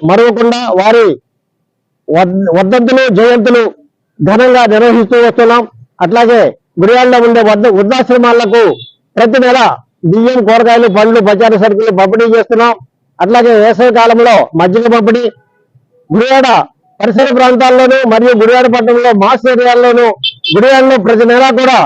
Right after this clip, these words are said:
మెడికల్ క్యాంపులు నిర్వహిస్తున్నాం. ఈ విధంగా మన క్లబ్ ప్రతి సంవత్సరం మూడు వందల కార్యక్రమాలు తగ్గకుండా నిర్వహిస్తూ, జిల్లాలోనూ ఇంటర్నేషనల్ మోడల్ క్లబ్ గా అన్ని క్లబ్బులకు ఆదర్శంగా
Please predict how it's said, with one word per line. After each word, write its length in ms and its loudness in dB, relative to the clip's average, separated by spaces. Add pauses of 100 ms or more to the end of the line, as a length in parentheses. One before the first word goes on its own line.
(140)
మెడికల్ 340 0
క్యాంపులు 360 0
నిర్వహిస్తున్నాం. 640 0 (440)
ఈ 40 2 (100)
విధంగా 340 2 (220)
మన 200 0
క్లబ్ 220 2 (160)
ప్రతి 300 0
సంవత్సరం 420 -2
మూడు 140 2
వందల 220 0
కార్యక్రమాలు 520 0 (200)
తగ్గకుండా 420 -2 (100)
నిర్వహిస్తూ, 460 0 (440)
జిల్లాలోనూ 580 2 (400)
ఇంటర్నేషనల్ 540 0 (140)
మోడల్ 320 0
క్లబ్ 280 0
గా 80 2 (440)
అన్ని 200 0
క్లబ్బులకు 380 0 (120)
ఆదర్శంగా 520 0